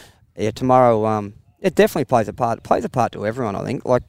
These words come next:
it doesn't matter whether you're a trainer, driver, horse,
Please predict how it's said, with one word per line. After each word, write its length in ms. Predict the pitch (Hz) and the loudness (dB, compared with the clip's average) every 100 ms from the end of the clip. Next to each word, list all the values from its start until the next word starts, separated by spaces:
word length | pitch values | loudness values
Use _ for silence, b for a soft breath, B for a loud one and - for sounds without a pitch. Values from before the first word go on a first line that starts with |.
| _ | _
it 100 | 120 | -2
doesn't 160 | 143 131 | 2 2
matter 200 | 120 117 | 2 0
whether 180 | 117 113 | -2 -4
you're 140 | 110 | -4
a 40 | |
trainer, 360 | 104 139 131 123 | 0 2 2 2
driver, 440 | 113 117 117 117 | 0 2 2 2
horse, 480 | 110 123 127 123 123 | 0 -2 -2 -2 -4